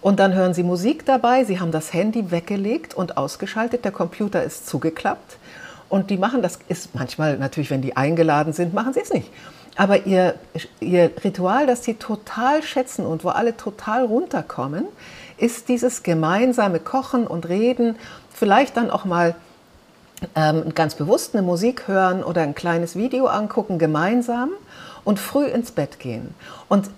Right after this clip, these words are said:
ähm, er joggt übrigens morgens noch und er macht morgens noch Sport. Das ist für ihn auch noch ganz wichtig. Und die Kinder sind ja tagsüber und seine Frau auch,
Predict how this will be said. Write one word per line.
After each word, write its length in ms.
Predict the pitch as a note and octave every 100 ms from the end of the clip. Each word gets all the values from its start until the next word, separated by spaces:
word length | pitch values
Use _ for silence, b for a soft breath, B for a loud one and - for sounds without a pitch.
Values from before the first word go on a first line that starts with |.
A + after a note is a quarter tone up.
| -
ähm, 240 | F3 F3 F#3+
er 120 | F#3+
joggt 280 | G3 F#3+ -
übrigens 420 | D#3+ C#3+ C3+ B2+
morgens 380 | C3+ B2 A#2+ -
noch 160 | B2
und 80 | C#3+
er 80 | C3
macht 240 | D3 D3 D3+
morgens 320 | C#3 D3+ -
noch 180 | C#3 -
Sport. 360 | - B2+ A2+
Das 140 | C#3+ -
ist 260 | - - -
für 160 | - -
ihn 180 | D#3
auch 140 | - C3+
noch 160 | C3
ganz 240 | - C#3 -
wichtig. 280 | F3+ E3+ D#3
Und 120 | D3+
die 60 |
Kinder 280 | D3+ D#3+ D#3+
sind 200 | D#3 D3+
ja 100 | D3
tagsüber 420 | - C#3 - C#3+
und 80 | C3+
seine 200 | C3 B2+
Frau 340 | B2 - B2 -
auch, 240 | B2+ C3+